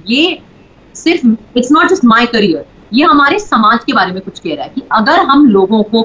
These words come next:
पनिश करना शुरू करेंगे क्योंकि उनकी राय क्या है,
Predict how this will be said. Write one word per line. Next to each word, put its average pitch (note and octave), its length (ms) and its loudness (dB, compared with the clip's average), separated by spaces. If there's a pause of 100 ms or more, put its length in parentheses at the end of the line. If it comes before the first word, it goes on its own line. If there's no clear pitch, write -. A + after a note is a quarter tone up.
(320)
पनिश C4 380 0
करना A#3 280 0
शुरू G#3+ 220 -2
करेंगे F#3+ 440 -2
क्योंकि A#3 280 -4 (140)
उनकी G#3+ 520 2 (160)
राय B3 340 0
क्या G#3+ 200 0
है, - 240 -8